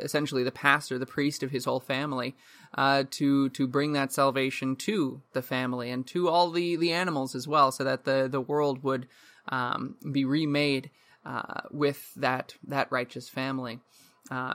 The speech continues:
and again, righteous is, uh, Luther used the term two kinds of righteousness. He wrote a sermon on that, uh, early in his, his career. Uh,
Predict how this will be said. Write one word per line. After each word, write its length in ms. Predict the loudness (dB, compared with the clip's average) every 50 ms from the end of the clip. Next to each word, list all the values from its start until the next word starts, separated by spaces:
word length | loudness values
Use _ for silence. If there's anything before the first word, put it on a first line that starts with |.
| -6 -4
and 260 | -4 -4 -4 -4 -4 -6
again, 280 | -2 -2 0 0 2
righteous 540 | 4 4 4 4 2 0 -4 -6 -6 -4 -4
is, 360 | -4 -4 -4 -6 -10 -12 -14 -10 -8
uh, 400 | -6 -6 -4 -6 -6 -6 -8 -12 -12 -14 -14 -14 -16 -18 -18 _ -18 -18 -18 _ _ _
Luther 520 | -2 2 4 4 4 4 4 4 4 4 2
used 340 | 0 0 -2 -2 -2 -4
the 80 | -6 -6
term 260 | -4 -2 -2 -2 -2
two 180 | -4 -4 -6 -6
kinds 340 | -2 0 0 0 0 0 -2
of 180 | -4 -4 2
righteousness. 580 | 2 2 2 2 -2 -6 -8 -8 -10 -12 -12 -6
He 80 | -2
wrote 160 | 0 0 0 0
a 40 |
sermon 400 | -2 0 2 2 2 2 2 2
on 140 | 0 0 0 -2
that, 260 | -2 -4 -6 -6 -8
uh, 200 | -8 -6 -6 -4
early 320 | -2 -2 -2 -2 -2 -2 -4
in 80 | -4
his, 280 | -4 -6 -6 -8 -8 -10 -8
his 200 | -8 -8 -8 -8
career. 540 | -8 -8 -6 -4 -2 -2 0 -2 -2 -4 -6 -14 -20 -20 -20 -20 -20 _ -10
Uh, 360 | -6 -4 -2 -2 -2 -2 -2